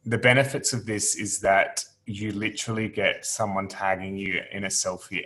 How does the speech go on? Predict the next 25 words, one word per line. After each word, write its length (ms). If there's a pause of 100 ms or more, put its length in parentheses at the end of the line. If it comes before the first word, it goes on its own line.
(120)
every 500
thirty 360
seconds 420
to 140
one 280
minute 280
when 180
you 80
do 160
these 180
campaigns. 680
So 140
you 200
get 180
a 60
huge 800
amount 420
of 120 (440)
self-generated 880
content 500
from 160
the 60
consumer. 680 (600)
And 220
then 500